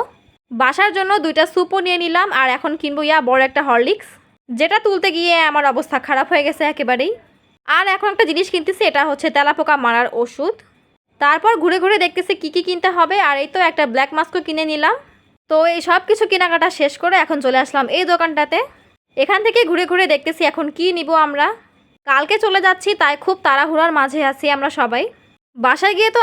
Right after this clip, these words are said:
আবার এগুলাকেও প্যাকিং করতে হবে, কি একটা অবস্থা বাপরে বাপ। আর দেখো এই ছোট ছোট চা খাওয়ার কাপগুলো কি কিউট না বলো, একদম ব্যাঙের মতো।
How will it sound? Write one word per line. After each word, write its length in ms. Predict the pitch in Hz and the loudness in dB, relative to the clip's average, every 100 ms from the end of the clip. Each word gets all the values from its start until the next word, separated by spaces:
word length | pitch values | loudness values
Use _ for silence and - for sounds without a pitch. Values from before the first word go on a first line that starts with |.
| 370 | 4
আবার 140 | 381 311 | 2 0
এগুলাকেও 360 | 285 311 359 330 | 0 2 2 0
প্যাকিং 220 | 311 320 320 | 0 -2 -2
করতে 200 | 311 339 294 | -2 -2 0
হবে, 220 | 254 294 370 | 2 2 -2
কি 100 | 277 302 | -2 -2
একটা 180 | 302 302 269 | 0 2 2
অবস্থা 360 | 240 277 - 311 226 | 2 -2 -2 -2 0
বাপরে 260 | 220 254 247 | 0 0 0
বাপ। 120 | 285 - 226 | 0 0 -2
আর 80 | 233 240 | 0 -2
দেখো 180 | - 330 | -2 -2
এই 60 | 339 - | -2 -2
ছোট 160 | 427 427 427 | -2 0 0
ছোট 120 | - 349 294 | -2 -2 0
চা 80 | 269 | 0
খাওয়ার 200 | 311 277 285 | 2 0 0
কাপগুলো 520 | 262 - _ 240 294 349 | -2 -4 _ -2 0 0
কি 80 | - - | -4 2
কিউট 260 | 349 311 - | 2 2 0
না 60 | 285 262 | 0 2
বলো, 160 | 254 302 | 2 2
একদম 220 | 247 233 302 240 | 0 -2 -2 0
ব্যাঙের 300 | 240 247 285 254 | 0 0 -2 -4
মতো। 200 | 254 | -2